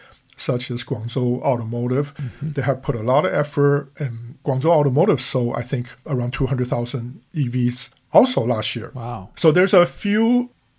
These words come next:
Speaker 1: S O E, state-owned enterprise automakers, large, a bit slow, but they, they sort of woke up. They're now getting onto first base. I will say a larger portion of them are struggling, the large ones.
Speaker 2: Mm.
Speaker 1: You know, F A W seems to be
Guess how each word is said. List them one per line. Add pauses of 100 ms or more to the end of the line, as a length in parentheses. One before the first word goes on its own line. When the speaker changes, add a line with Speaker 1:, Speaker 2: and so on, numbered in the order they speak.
(100)
Speaker 1:
S
O
E,
state-owned
enterprise
automakers,
large, (180)
a
bit
slow,
but
they,
they
sort
of
woke
up. (320)
They're
now
getting
onto
first
base. (260)
I
will
say
a
larger
portion
of
them
are
struggling, (480)
the
large
ones.
Speaker 2:
Mm. (400)
Speaker 1:
You
know,
F
A
W
seems
to
be